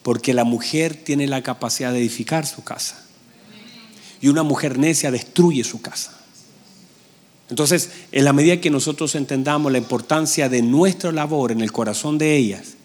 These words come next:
es tan trascendente. Por eso yo les invito, cerrando este puntito, les invito a que podamos nosotros esforzarnos, hombres,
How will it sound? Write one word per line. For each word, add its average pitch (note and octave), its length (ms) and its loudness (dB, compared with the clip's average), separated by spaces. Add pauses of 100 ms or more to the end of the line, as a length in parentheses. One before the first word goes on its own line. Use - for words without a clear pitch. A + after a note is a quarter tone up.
(440)
es A2 160 -6 (180)
tan G3 320 0
trascendente. C3 880 -4 (420)
Por B2 140 4
eso E3 320 2 (240)
yo F3+ 140 2
les - 480 2
invito, B2 480 0 (640)
cerrando C#3 420 0
este C#3 220 0
puntito, C3 460 0
les A#2+ 200 2
invito C3+ 440 0 (580)
a B2 100 0
que C#3 120 0
podamos D#3+ 600 0 (300)
nosotros E3+ 760 0
esforzarnos, F#3+ 1600 0 (600)
hombres, - 540 0